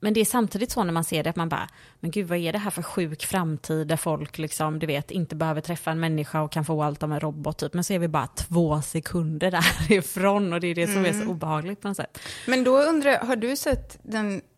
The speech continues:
Speaker 2: otroligt pinsamma T V-serien The Idol?
Speaker 1: Nej, men jag, alltså,
Speaker 2: För att där
Speaker 1: jag vill
Speaker 2: kan
Speaker 1: ändå
Speaker 2: man verkligen
Speaker 1: prata om den här,
Speaker 2: Ja,
Speaker 1: även om jag inte har sett
Speaker 2: fast
Speaker 1: den.
Speaker 2: grejen är att den handlar om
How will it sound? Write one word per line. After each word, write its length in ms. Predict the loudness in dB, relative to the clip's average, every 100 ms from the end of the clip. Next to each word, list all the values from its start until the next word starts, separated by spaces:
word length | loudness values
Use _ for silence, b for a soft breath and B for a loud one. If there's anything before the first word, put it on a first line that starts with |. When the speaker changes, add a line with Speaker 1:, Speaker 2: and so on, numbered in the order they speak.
| _
Speaker 2:
otroligt 680 | -10 -4 -2 0 0 -2 0
pinsamma 500 | 6 6 4 2 2
T 200 | 4 6
V-serien 540 | 4 2 0 2 0
The 380 | 2 2 4 2 2
Idol? 460 | 2 2 2 0 -6 _ _ _ _ _ _ _ _ B B 0
Speaker 1:
Nej, 600 | 2 4 4 6 4 4
men 220 | 6 6
jag, 360 | 6 4 4 0 -4
alltså, 360 | -2 0 -2 -2 _ _ -18
Speaker 2:
För 180 | 4 6
att 120 | 6 4 2
där 280 | 4 8
Speaker 1:
jag 100 | 8
vill 100 | 8
Speaker 2:
kan 80 | 6 6
Speaker 1:
ändå 40 |
Speaker 2:
man 80 | 6
verkligen 460 | 6 8 8 6 6
Speaker 1:
prata 100 | 6
om 80 | 6
den 140 | 4
här, 60 | 6
Speaker 2:
Ja, 60 |
Speaker 1:
även 80 | 6
om 60 | 4
jag 60 | 2
inte 120 | 2
har 60 |
sett 180 | -2 0
Speaker 2:
fast 100 | 0
Speaker 1:
den. 140 | 2 0
Speaker 2:
grejen 360 | 0 -2 0
är 60 | 0
att 220 | -2 -2
den 200 | 0 2
handlar 600 | 2 0 0 0 0 2
om 500 | 2 2 2 0 -2